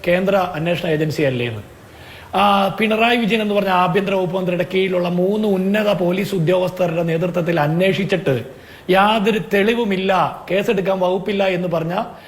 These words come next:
ആ കേസിൽ ഉമ്മൻചാണ്ടിക്കെതിരെ സരിതയിൽ നിന്നൊരു കത്തെഴുതി വാങ്ങിയിട്ട് പിണറായി വിജയൻ സി ബി ഐ അന്വേഷണത്തിന് വിട്ടല്ലോ.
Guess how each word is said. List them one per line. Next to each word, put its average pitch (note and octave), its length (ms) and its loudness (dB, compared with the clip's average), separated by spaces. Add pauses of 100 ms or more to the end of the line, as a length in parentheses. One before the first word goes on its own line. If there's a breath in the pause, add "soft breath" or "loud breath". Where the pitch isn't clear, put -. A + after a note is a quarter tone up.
(180 loud breath)
ആ F#3+ 440 2
കേസിൽ F3 420 0 (140)
ഉമ്മൻചാണ്ടിക്കെതിരെ G3+ 920 2
സരിതയിൽ G#3 640 0
നിന്നൊരു G3 260 -2 (140)
കത്തെഴുതി G#3+ 400 0
വാങ്ങിയിട്ട് F3+ 600 -2
പിണറായി G#3 560 0
വിജയൻ G#3 240 -2
സി G3+ 240 -2
ബി G3+ 100 2
ഐ A3+ 40 4
അന്വേഷണത്തിന് G3+ 440 -2
വിട്ടല്ലോ. F#3+ 540 -2